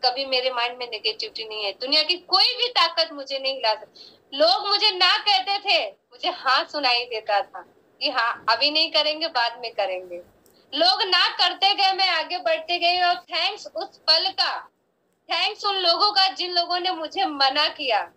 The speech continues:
जिन लोगों ने मेरे साथ शुरुआत नहीं किया। अगर शायद वो शुरुआत कर लिए होते तो मैं अपनी कामयाबी में चूर हो जाती कि अरे इतना जल्दी मैं कामयाब हो गई।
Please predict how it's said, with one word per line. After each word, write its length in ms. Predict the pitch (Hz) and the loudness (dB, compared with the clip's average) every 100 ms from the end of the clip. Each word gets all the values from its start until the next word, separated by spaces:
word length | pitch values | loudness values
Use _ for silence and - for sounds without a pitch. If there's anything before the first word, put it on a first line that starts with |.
| _ | _
जिन 120 | 311 | -4
लोगों 200 | 330 330 | -2 0
ने 60 | 339 | 0
मेरे 200 | 320 320 | 2 0
साथ 260 | 339 311 320 | 2 0 0
शुरुआत 480 | - 302 294 294 311 | -4 0 2 2 0
नहीं 480 | 269 247 320 349 - | -8 -4 0 0 0
किया। 360 | 294 233 - _ _ _ _ _ _ - | 0 0 0 _ _ _ _ _ _ -4
अगर 260 | 277 349 | 0 0
शायद 440 | 381 - 294 349 370 | 0 2 2 2 0
वो 260 | 359 392 392 | -2 -2 -4
शुरुआत 520 | - 320 330 392 - | -8 -2 0 0 0
कर 160 | 359 392 | 0 0
लिए 180 | 403 392 | 0 -2
होते 360 | 349 330 349 | -4 -2 -4
तो 520 | 381 - _ _ _ 320 | -4 -8 _ _ _ -4
मैं 120 | 349 | -2
अपनी 260 | 339 330 | -2 -6
कामयाबी 680 | 359 349 320 320 311 311 381 | -4 0 0 2 0 2 0
में 320 | 359 392 403 | 2 0 -2
चूर 260 | - 403 427 | -6 -8 -4
हो 140 | 403 302 | -2 2
जाती 360 | 302 302 359 | 0 0 -4
कि 80 | 349 | -2
अरे 160 | 320 339 | -2 -4
इतना 220 | 330 320 | -2 0
जल्दी 480 | 311 294 330 339 330 _ _ | 0 0 0 -2 -4 _ _
मैं 180 | 285 302 - _ | -2 -2 -4 _
कामयाब 560 | 302 277 285 294 294 302 | 0 2 2 2 2 0
हो 140 | 254 | -6
गई। 220 | 220 202 | -6 -8